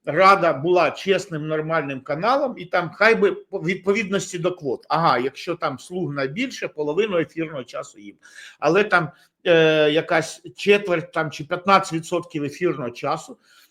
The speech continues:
Європейській Солідарності, Батьківщині, Голосу, ну і куди ж там діватися вже, е, О П З Жистам, раз ми в демократію ж там граємо, да, то да, хай Бойко розкаже,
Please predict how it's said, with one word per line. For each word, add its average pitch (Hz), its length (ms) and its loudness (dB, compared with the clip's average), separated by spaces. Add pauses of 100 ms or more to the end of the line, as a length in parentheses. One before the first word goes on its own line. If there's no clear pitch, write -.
(260)
Європейській 160 720 2
Солідарності, 160 920 -6
Батьківщині, 156 880 -2
Голосу, 151 720 2
ну 180 220 -4
і 151 80 -6
куди 151 320 -2
ж - 120 -12
там 131 220 -4 (340)
діватися 151 540 -2
вже, 135 360 2
е, 143 40 -2 (100)
О 143 340 4
П 170 160 -2
З 147 160 -2
Жистам, 131 480 -6
раз 135 180 -2
ми 156 120 -2
в 131 80 -6
демократію 135 720 -4
ж - 120 -18
там 110 160 -10
граємо, 143 440 -2
да, 156 140 0
то 139 200 -8
да, 139 360 0
хай 214 380 -2
Бойко 160 400 -2
розкаже, 139 560 -4